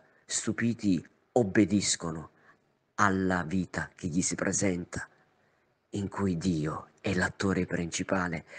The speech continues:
ed è per questa fede che poi Dio compie opere grandi, ma così vale per ciascuno di noi. Noi non pensiamo che le nostre fragilità, nelle nostre piccolezze, Dio possa fare grandi cose.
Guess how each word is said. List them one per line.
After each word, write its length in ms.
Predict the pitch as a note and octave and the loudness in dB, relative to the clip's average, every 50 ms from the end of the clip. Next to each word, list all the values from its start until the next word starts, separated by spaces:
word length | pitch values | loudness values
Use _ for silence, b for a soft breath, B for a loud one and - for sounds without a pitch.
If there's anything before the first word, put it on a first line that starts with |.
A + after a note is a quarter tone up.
| B B B B B B | B B B B B B
ed 200 | - A2+ A2+ B2+ | 6 8 8 10
è 100 | D3 D3 | 8 8
per 220 | - C3 A#2+ - | 8 6 4 6
questa 320 | - C#3 B2+ - - A#2 A#2 | 4 2 4 6 6 6 6
fede 400 | - A#2 A2 G#2+ G2 - F#2+ - | 8 8 8 8 8 6 2 0
che 100 | F#2+ F#2 | 0 -2
poi 300 | - - F#2+ F#2 D2+ D2 | 0 0 0 0 2 2
Dio 340 | G2+ G#2+ G2+ G2+ F#2+ F#2 | 4 4 6 6 4 4
compie 560 | - - G#2 G2 F#2+ G2+ F#2+ - F#2+ F#2+ F2 - - - | 2 0 -2 0 0 -2 -2 -2 -2 -2 -2 -4 -10 -2
opere 360 | - G2+ G2 - - F#2+ F#2 F#2 | 0 2 2 2 2 0 2 2
grandi, 560 | - G#2 G#2 G2 F#2+ F2+ E2+ - F2 D#2+ B B B B B B | 2 2 2 2 0 -2 -4 -6 -8 -8 B B B B B B
ma 120 | A2 B2 | 4 4
così 280 | B2+ - D3 D3 D#3 D#3+ | 4 4 2 2 4 6
vale 260 | D#3 D#3+ D#3 D#3 D3+ | 8 8 8 8 8
per 140 | D3 D3 C#3 | 6 2 0
ciascuno 560 | - C#3+ C#3 C3 - - - E3 D#3 D3 C3+ | 0 0 0 0 0 0 2 4 4 6 6
di 120 | A2+ B2 A#2+ | 4 4 4
noi. 420 | B2 B2 A#2 G#2+ G2 F#2 E2+ - - _ _ _ _ _ _ _ _ _ _ _ | 6 6 6 4 4 2 -2 -6 -10 _ _ _ _ _ _ _ _ _ _ _
Noi 340 | B2 C#3+ D#3 E3+ E3+ D#3+ C#3+ | 2 6 6 8 8 8 8
non 300 | C3+ C3 D3 D3 D3 - | 6 4 2 0 0 2
pensiamo 880 | - D3 C#3+ C#3 - - - A#2+ G2 F2+ F2 E2+ F2 F2 F2+ D#2+ B B B B B B B _ | 2 2 2 4 2 2 4 4 4 4 2 0 -2 -4 -4 -6 B B B B B B B _
che 140 | - - A#2+ | 0 2 4
le 120 | A2+ A#2+ | 4 6
nostre 440 | A2+ A#2 C3 C3 - - - B2+ A#2 | 4 4 2 2 2 0 2 2 2
fragilità, 840 | A2 - G#2+ G#2 F#2 F#2+ G#2 F2+ F2+ - - B2 A#2+ A2+ G2 F2+ B B B B B B B B | 2 2 0 0 0 0 -2 -2 0 4 6 8 8 8 6 4 B B B B B B B B
nelle 180 | - G#2+ A2+ A2 | 2 4 6 6
nostre 380 | A2 B2 B2 - - G#2 G2+ | 6 6 6 4 2 0 0
piccolezze, 960 | - - F#2 - _ - F#2+ G#2 A#2+ C3 - - - - E2 C#2+ C#2 - _ _ | 0 -2 -8 -6 _ 2 4 6 6 6 4 2 0 0 0 -2 -4 -8 _ _
Dio 460 | - - G2 F#2+ C3 C#3+ D#3 C3 G#2+ | -12 -8 -4 0 2 4 4 4 4
possa 320 | - - G2+ - - A2 G#2 | 0 -2 -4 0 0 0 2
fare 260 | - A#2 A#2 A2+ G2+ | 4 4 4 4 4
grandi 340 | F2 G#2 G2+ G2+ F#2+ G2 F#2 | 4 2 2 2 0 -2 0
cose. 460 | - A2 G2+ G2 - - - - | 2 2 4 4 2 0 -4 -8